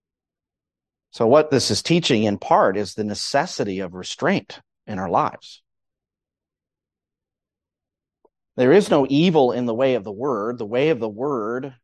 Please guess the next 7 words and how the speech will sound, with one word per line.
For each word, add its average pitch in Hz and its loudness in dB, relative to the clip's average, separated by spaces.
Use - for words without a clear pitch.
God's 135 -2
word, 95 -10
is 104 -12
always 120 -2
upright 107 -4
and 98 -14
righteous. - -12